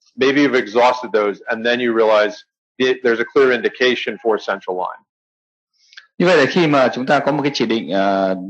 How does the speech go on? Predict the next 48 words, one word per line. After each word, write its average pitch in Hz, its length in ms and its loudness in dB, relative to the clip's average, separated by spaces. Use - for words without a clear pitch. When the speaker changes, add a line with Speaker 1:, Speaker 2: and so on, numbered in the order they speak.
Speaker 2:
phải 95 80 -2
cần 101 220 -2
phải 92 140 -2
truyền 104 240 0
thuốc 226 220 0
chẳng 104 140 -8
hạn, 92 160 -2
thì 90 100 -8
chúng 107 120 -4
ta 120 120 2
luôn 151 200 0
luôn 151 220 0
phải 95 80 -6
nghĩ 110 240 -4
những 127 120 -4
cái 139 80 -2
sự 135 200 -6
thay 123 180 -2
thế, 107 220 -2
chứ 135 120 0
không 127 200 -6
bao 117 120 2
giờ 104 160 0
phải 92 100 -4
nghĩ 101 280 -4
đặt 107 180 0
luôn 120 300 0
đến 117 100 -2
K 113 200 -2
T - 20 -4
M 107 180 2
tĩnh 110 120 -8
mạch 117 120 -6
trung - 160 -20
tâm. 117 140 0
Ờ, 113 160 0
ví 131 120 2
dụ 151 180 2
như 123 120 2
là 123 60 4
đường 113 200 0
truyền 104 140 -2
ngoại 95 200 -4
vi, 113 240 -6
ờ, 107 160 0
ngoại 107 260 -2
vi 123 200 0
này, 110 240 -2